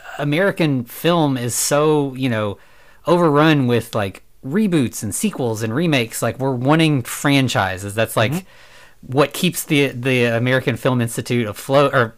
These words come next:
Speaker 1: institute, uh,
Speaker 2: <laughs>
Speaker 1: industry afloat, um, is, you know, these trusted, known properties. But I kinda got the impression that, like, maybe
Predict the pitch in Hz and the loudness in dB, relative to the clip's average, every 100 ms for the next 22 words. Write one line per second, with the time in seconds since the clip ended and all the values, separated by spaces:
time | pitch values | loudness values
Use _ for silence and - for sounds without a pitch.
0 | - 107 - - 101 92 123 113 110 143 | -8 -8 -8 -8 -8 -4 0 0 2 2
1 | 143 123 113 104 104 160 143 104 110 - | 2 0 -2 -2 0 4 4 4 -2 -14
2 | - - 123 113 113 110 127 117 117 123 | -20 -2 2 2 2 0 -2 0 0 2
3 | 98 101 - - 139 139 117 - - - | 0 -2 -8 -6 0 0 0 -6 -12 -20
4 | - - 165 - 151 131 131 123 113 156 | -6 2 2 2 0 2 2 2 0 0
5 | 175 107 98 101 123 117 120 110 - 208 | 0 -4 -4 -4 -4 -2 -4 -4 -4 -2
6 | 277 214 175 143 - 143 147 123 117 113 | -2 -2 0 0 2 0 0 -2 -2 -2
7 | 120 139 135 131 | 0 0 0 -4